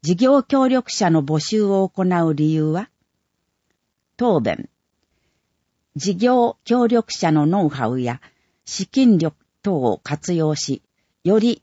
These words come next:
実現性の高い事業計画案の作成、及び保留床処分の見通しを立てるためである。また、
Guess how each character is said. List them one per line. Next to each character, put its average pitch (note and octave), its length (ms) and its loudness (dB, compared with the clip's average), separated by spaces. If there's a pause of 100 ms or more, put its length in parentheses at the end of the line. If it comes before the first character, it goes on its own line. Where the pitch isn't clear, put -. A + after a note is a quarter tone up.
(120)
実 G#3+ 300 -2
現 B3 260 2
性 A3+ 220 2
の G#3 120 2
高 F3+ 380 -2
い A2+ 240 -2
事 D#3+ 180 -2
業 C4 280 2
計 C4 240 -2
画 A3 400 -2
案 B2+ 120 2
の A#2+ 120 -2
作 E3 340 -6
成、 D#3 460 -4 (440)
及 G#3+ 280 2
び C3 220 -6 (280)
保 G3+ 160 0
留 B3+ 400 2
床 A3+ 300 0
処 C4+ 160 0
分 F3+ 300 2
の - 200 0 (120)
見 F3 120 2
通 C4 260 2
し B3+ 200 0
を A3+ 60 4
立 G3 200 -2
て B3 140 -2
る F#3+ 100 -4
た C#3+ 140 -2
め C#3 140 0
で G#2+ 140 -2
あ G2+ 100 0
る。 - 140 -12 (640)
ま D#3 160 -4
た、 - 280 -6